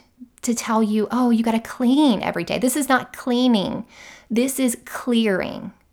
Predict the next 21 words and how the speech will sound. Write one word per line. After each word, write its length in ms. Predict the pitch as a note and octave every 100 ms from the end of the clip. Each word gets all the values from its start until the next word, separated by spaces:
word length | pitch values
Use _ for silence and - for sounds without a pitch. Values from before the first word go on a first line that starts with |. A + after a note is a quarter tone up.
| _ _ - - - _
And 120 | G3
I 100 | G3+
always 320 | - G3+ B3+ B3+
say 120 | A3+
start 340 | - F#3 -
with 100 | A3+
the 80 | B3
floor 580 | A#3 A3+ F#3 F3 E3 -
first. 680 | - - - - - - - _ _ _ _ _ _ -
If 160 | G#3
you're 180 | A#3 D4
doing 280 | F4+ F#4+ A4+
this 180 | D4+ -
daily, 720 | F#3+ - F3 E3+ G#3 C4+ D4+ -
if 160 | -
you 120 | B3
are 100 | E4 E4+
clearing 580 | - - F3+ G3+ B3
the 80 | B3+
floor 420 | A#3+ A3 G3 F3+ -
daily, 640 | D#3+ D#3 E3+ A#3 D4+